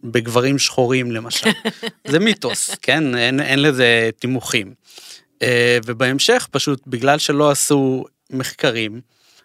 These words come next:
Speaker 1: אז אנשים
Speaker 2: אז
Speaker 1: החליטו
Speaker 2: היה קל לזה
Speaker 1: דברים
Speaker 2: לתפוס.
Speaker 1: על דעת עצמם.
Speaker 2: כן. ואתה חושב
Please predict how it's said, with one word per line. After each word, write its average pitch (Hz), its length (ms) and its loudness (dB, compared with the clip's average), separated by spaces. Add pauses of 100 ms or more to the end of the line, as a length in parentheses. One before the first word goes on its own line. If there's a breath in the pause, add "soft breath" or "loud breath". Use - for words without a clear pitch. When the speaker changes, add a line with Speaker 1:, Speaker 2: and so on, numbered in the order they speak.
(140 soft breath)
Speaker 1:
אז 123 160 0
אנשים 135 360 4
Speaker 2:
אז 170 60 2
Speaker 1:
החליטו 185 300 0
Speaker 2:
היה 175 80 0
קל 180 80 -4
לזה 190 100 4
Speaker 1:
דברים 202 280 0
Speaker 2:
לתפוס. 196 380 -6
Speaker 1:
על 190 540 -2
דעת 202 300 -2
עצמם. 202 380 -4 (300)
Speaker 2:
כן. 139 220 -4 (600 soft breath)
ואתה 131 880 -4 (560)
חושב - 640 -2